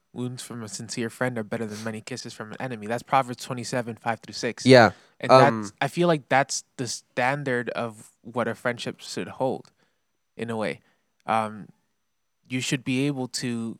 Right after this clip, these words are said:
Speaker 1: rebuke your friends and do things. And if you're not that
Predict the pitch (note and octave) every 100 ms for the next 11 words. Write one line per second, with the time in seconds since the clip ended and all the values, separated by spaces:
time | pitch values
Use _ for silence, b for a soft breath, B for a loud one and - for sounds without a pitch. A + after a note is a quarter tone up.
0 | - B2+ A#2 B2 B2 - C#3+ C3+ A#2+ -
1 | B2 C3+ - - - - _ _ - A#2
2 | A#2 - - - B2+ B2 B2 B2+ B2 G2